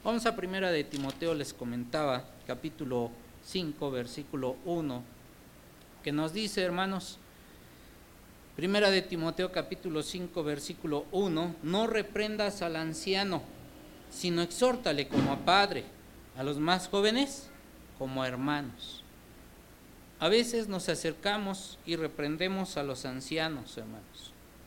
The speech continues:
pero en una forma que, pues, es así como que, "Ah, yo sí sé más".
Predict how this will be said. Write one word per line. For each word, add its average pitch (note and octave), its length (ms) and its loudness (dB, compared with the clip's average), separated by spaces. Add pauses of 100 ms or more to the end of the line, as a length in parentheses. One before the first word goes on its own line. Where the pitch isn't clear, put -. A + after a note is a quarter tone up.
(140)
pero C#3+ 300 2
en D3+ 140 2
una F#3+ 240 0
forma F#3 560 0 (760)
que, C3+ 540 0 (140)
pues, C#3+ 240 2
es E3+ 240 0
así D#3 260 -4
como C#3+ 540 -4
que, A#2 180 -10
"Ah, D3+ 300 -4
yo F#3+ 160 0
sí F#3+ 160 -8
sé D#3 220 0
más". C3+ 400 -4